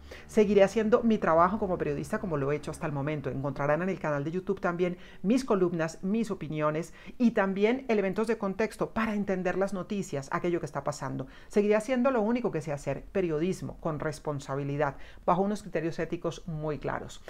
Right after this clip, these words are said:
Los invito entonces a que me acompañen en el canal de YouTube Yolanda Ruiz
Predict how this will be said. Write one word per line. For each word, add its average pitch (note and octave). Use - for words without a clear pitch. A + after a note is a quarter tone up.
Los A3+
invito A#3+
entonces A#3+
a F3+
que E3+
me D#3+
acompañen D#3
en E3
el D3
canal D3
de F3
YouTube F#3+
Yolanda C#3+
Ruiz E3+